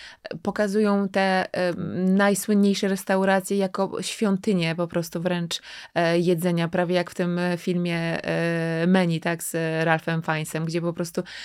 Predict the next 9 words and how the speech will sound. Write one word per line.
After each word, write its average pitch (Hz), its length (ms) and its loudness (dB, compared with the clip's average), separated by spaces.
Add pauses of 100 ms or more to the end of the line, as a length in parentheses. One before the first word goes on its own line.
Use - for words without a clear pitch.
(120)
e, 175 200 2
z 165 100 0
nabożną 180 500 4
czcią 175 380 -2
się 165 160 -2
i 170 100 0
przygotowuje, 170 640 -2
i - 160 -4
spożywa. 170 280 -2